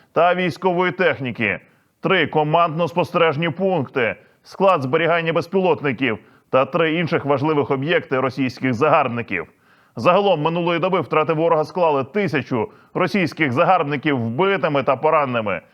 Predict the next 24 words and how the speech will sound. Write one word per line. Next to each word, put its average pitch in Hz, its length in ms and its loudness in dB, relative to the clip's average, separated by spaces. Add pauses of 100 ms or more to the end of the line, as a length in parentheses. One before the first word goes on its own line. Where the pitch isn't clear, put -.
(220)
Також 135 300 0
українські 151 440 0
воїни 165 360 0
знищили 156 480 0
три 170 260 -2
бойові 160 320 0
броньовані 160 460 0
машини, 139 560 -2 (380)
тринадцять 165 540 0
артилерійських 160 600 -2
систем, 143 520 -2 (340)
реактивну 165 520 0
систему 170 560 0
залпового 160 540 0
вогню, 156 500 -2 (280)
засіб 147 580 0
протиповітряної 160 880 -2
оборони, 156 560 0 (400)
сто 190 480 0
шістдесят 151 500 -2
два 151 200 2
безпілотники 151 680 -2
оперативно-тактичного 143 1120 0
рівня, 120 440 -2